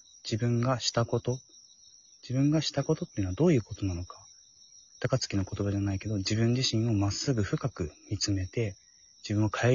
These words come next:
みるっていう時間がある、えー、トンネルを抜けるまでのシーンですね。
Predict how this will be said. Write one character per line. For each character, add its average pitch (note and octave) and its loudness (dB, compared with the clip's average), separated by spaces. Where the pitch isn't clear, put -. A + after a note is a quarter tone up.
み C#3+ 6
る G2 0
っ - -8
て - -10
い E2+ -6
う D#2+ -14
時 - -2
間 F#2 0
が F#2 -2
あ F#2+ 0
る、 E2+ -6
え F2+ -4
ー、 - -14
ト A#2 0
ン A2 4
ネ G#2 2
ル G2+ 2
を G2 0
抜 G2 2
け A#2 2
る A#2+ 4
ま A2 2
で G#2+ 0
の F2 -4
シ - -4
ー F2+ -2
ン E2+ -4
で E2+ -10
す - -12
ね。 G#2 -4